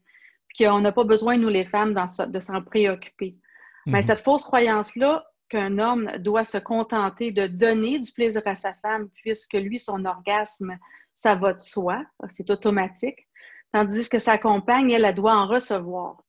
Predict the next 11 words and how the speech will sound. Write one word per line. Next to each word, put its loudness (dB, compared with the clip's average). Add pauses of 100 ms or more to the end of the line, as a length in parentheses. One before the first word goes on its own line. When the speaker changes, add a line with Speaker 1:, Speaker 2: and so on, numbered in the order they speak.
(300)
Speaker 2:
Mhm. -6
Speaker 1:
S'il 0
est 4
important 0
de 0
tenir -4
compte -6
du -14
bien-être 0
de -2
l'autre, -2